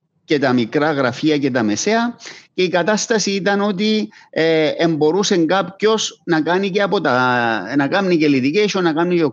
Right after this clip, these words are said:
corporate, και, ε, το παζάρι ήταν τέτοιο που, ε, έδι-, έδινε καλές, ε, δυνατότητες σε όλους.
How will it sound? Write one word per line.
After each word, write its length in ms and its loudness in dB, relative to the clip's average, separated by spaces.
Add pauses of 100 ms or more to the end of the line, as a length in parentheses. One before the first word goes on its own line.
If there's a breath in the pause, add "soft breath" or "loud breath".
corporate, 580 -4 (460)
και, 120 -4 (160)
ε, 60 0 (580)
το 100 0
παζάρι 420 2
ήταν 220 2
τέτοιο 400 -2
που, 280 0 (300 loud breath)
ε, 280 2
έδι-, 360 -2
έδινε 400 2
καλές, 560 0
ε, 680 2
δυνατότητες 640 -2
σε 140 -4
όλους. 300 -6